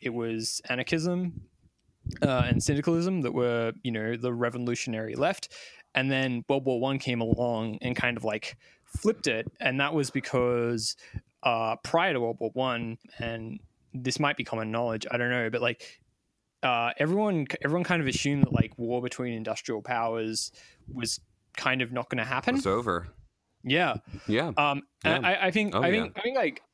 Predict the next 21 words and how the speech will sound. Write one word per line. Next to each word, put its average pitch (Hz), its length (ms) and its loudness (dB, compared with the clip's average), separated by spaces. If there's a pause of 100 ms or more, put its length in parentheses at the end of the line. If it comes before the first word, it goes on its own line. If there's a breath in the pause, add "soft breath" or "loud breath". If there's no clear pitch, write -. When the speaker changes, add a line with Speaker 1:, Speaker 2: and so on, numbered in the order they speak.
(140)
Speaker 1:
I 156 120 4
think, 196 120 0
like, 156 260 0
that 131 460 2
is 131 160 -2
something 127 480 -2 (100)
with - 560 -6 (160)
the - 140 -2
whole 131 300 0
resurgence 123 720 -2
of 113 400 -4 (1500 loud breath)
radical 135 520 0
and 135 80 -2
also 123 320 0
kind 123 240 -2
of 117 300 -4
extreme 127 800 -2
politics 123 640 -4
over 127 160 -4
the 120 80 -4
last, 120 520 -4